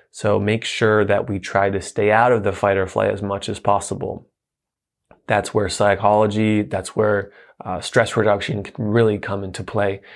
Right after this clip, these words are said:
and work wonders for you. So we have three more things that I wanna make sure you don't forget when you're trying to get better with your tinnitus. So let's cover number three next.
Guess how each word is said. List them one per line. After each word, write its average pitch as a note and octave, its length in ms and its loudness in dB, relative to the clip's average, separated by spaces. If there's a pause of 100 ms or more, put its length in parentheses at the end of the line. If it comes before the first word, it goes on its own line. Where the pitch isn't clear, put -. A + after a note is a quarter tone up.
(220)
and G#2 140 0
work G2+ 200 2
wonders F#2+ 380 2
for - 220 -2
you. F2 180 -8
So - 340 -20
we C3+ 60 4
have A#2+ 160 0
three C#3+ 180 4
more C3 380 4
things A#2+ 300 2
that G#2+ 100 4
I G#2 240 2
wanna G#2+ 360 -2
make G#2+ 220 2
sure - 180 0
you G#2+ 140 0
don't G#2+ 200 2
forget G#2+ 560 0 (140)
when G2 140 -4
you're G2 120 -2
trying G#2+ 220 0
to G#2+ 40 2
get F#2 240 0
better G#2 320 4
with G2+ 260 0
your F#2 80 -4
tinnitus. A#2 400 2
So - 160 -6
let's F#2+ 160 -4
cover G2 440 0 (180)
number F#2+ 220 -2
three F#2+ 280 0
next. - 400 -8